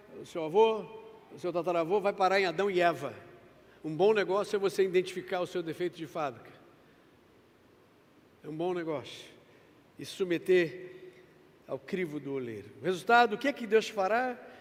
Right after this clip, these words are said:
Será que ele tá cansado de perdoar? Você acha que ele tá cansado de começar de novo? Não, Deus não está cansado de perdoar.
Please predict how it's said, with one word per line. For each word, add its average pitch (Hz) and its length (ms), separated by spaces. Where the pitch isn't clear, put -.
Será 226 240
que 240 60
ele 208 100
tá 233 100
cansado 220 480
de 165 80
perdoar? 220 500
Você 233 120
acha 240 160
que 233 80
ele 220 80
tá 220 120
cansado 208 440
de 185 100
começar 220 320
de 202 100
novo? 214 280
Não, 226 180
Deus 220 220
não 240 100
está 233 220
cansado 220 440
de 175 80
perdoar. 196 560